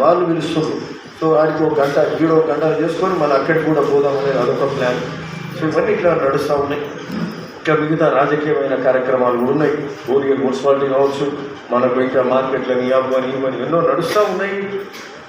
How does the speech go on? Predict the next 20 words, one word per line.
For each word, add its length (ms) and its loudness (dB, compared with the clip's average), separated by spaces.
So 80 0
ఇవన్నీ 280 0
కూడా 100 2
చేసుకుంటే, 520 0
అన్నీ 180 -2
బ్యాలెన్స్ 340 2
చేసుకుంటూ 360 -2
పోవాల్సిన 380 2
అవసరం 360 0
ఉంటుంది. 340 -2
సరే, 160 2
ఏదేమైనప్పటికీ 720 2
చాలా 220 4
సంతోషం. 460 0
ఈరోజు 300 2
మరి 140 2
ఒక 100 0
ప్రజాపాలన 680 2
నడుస్తూ 400 0
ఉంది. 240 0